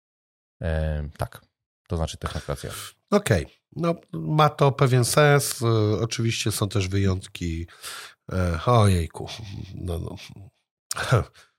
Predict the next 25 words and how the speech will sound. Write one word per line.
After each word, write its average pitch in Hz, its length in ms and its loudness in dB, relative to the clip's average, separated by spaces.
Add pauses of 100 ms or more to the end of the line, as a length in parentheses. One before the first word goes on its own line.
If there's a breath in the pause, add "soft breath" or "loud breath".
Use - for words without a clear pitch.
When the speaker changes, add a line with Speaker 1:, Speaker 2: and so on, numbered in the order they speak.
(420)
Speaker 2:
Bo 127 160 6
na 131 100 6
przykład 123 680 2 (140)
niektórzy 113 480 2
specjaliści, 107 920 2 (500)
Speaker 1:
Mhm. 80 240 -4 (680)
Speaker 2:
e, 104 40 -4
znają 110 320 4
się 110 140 2
na 110 100 4
czymś 110 240 0
zbyt, 101 640 0
e, 110 220 4
dobrze. 95 420 2 (1120)
Speaker 1:
Co 123 140 2
znaczy? 80 360 -4 (1000 loud breath)
Speaker 2:
No, 196 60 2
na 226 80 6
przykład - 260 4
świetnie 147 680 6
to 131 120 6
obrazuje 120 720 6
podejście 117 500 2
do 110 120 6
muzyki. 110 500 4